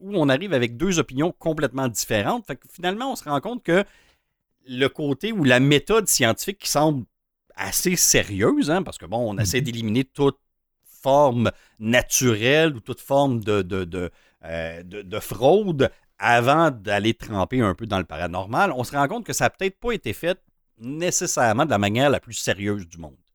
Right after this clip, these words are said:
Speaker 2: Ouais, ouais, ouais. On n'a pas dé-, déployé, euh, l'équipe, euh, de la nasa ou de, tu sais, comme dans E T téléphone maison,
Speaker 1: Non,
Speaker 2: là,
Speaker 1: c'est
Speaker 2: tu
Speaker 1: ça.
Speaker 2: vois, genre,
Speaker 1: Euh, ça a pas
Speaker 2: les
Speaker 1: été une grosse
Speaker 2: scientifiques qui
Speaker 1: équipe, là.
Speaker 2: débarquent.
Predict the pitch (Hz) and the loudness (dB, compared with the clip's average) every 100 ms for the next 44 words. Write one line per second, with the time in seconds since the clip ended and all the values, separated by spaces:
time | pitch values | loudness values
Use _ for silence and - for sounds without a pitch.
0 | _ _ _ _ _ _ _ 101 113 156 | _ _ _ _ _ _ _ -8 -4 -4
1 | 165 156 170 180 151 135 127 190 147 127 | -4 -4 -2 0 2 2 2 4 4 4
2 | 139 147 127 156 170 127 127 127 160 160 | 0 2 2 4 4 4 2 0 0 -2
3 | - 123 117 113 113 113 117 123 127 127 | 0 2 4 2 2 0 0 0 2 2
4 | 135 160 127 127 117 - 135 123 139 139 | 2 0 2 0 0 0 0 4 4 4
5 | 165 139 147 143 131 117 139 165 165 127 | 2 2 2 2 2 6 6 6 6 4
6 | 156 170 117 92 92 113 107 165 139 185 | 6 6 6 6 4 2 0 2 4 4
7 | 139 151 147 127 170 135 170 101 | 4 4 4 2 2 2 0 0